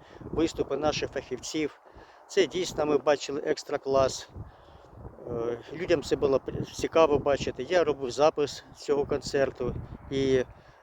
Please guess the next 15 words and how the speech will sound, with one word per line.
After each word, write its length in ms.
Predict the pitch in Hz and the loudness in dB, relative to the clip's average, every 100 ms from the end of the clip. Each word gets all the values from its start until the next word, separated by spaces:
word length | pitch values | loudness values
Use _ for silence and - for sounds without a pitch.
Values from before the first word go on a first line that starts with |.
| - 117 120 | -10 -4 0
виставив 520 | 156 190 - 131 127 | 2 2 0 -2 -2
його 320 | 131 131 160 | 0 2 2
в 100 | 135 | 2
інтернеті. 580 | 131 139 131 120 107 120 | -2 -4 -2 -4 -4 -8
Люди 220 | 156 143 | -6 -2
дивилися 580 | 135 127 160 135 - 123 | 0 0 0 0 0 -2
і 360 | 117 123 120 - - - - | -2 -2 -4 -4 -12 -18 0
давали 340 | 131 156 143 | 4 6 4
свої 460 | 127 - 127 135 131 - - - - - - | -2 -4 -2 0 -2 -6 -20 -20 -20 -18 -4
відгуки. 600 | 135 123 113 113 113 107 - - - - | 0 2 0 -4 -6 -10 -14 -20 -20 -18
Сподобалось. 840 | - 160 139 120 113 104 101 - - - - - - - - - - - - - | 0 2 4 2 0 -8 -10 -16 -20 -20 -20 -20 -20 -20 -18 -18 -18 -20 -20 -8
Але 260 | 135 147 180 | 0 4 4
ж 180 | - - - - - - - - - - - - - - - - - - - - - - - - - 233 233 - 240 - - - - - | 2 -6 -12 -20 -20 -18 -12 -10 -8 -8 -10 -10 -12 -14 -18 -18 -20 -20 -20 -20 -20 -20 -20 -20 -20 -20 -20 -20 -20 -18 -20 -20 -20 -2
не 140 | 160 | 0
все, 320 | 165 - 214 | 2 6 6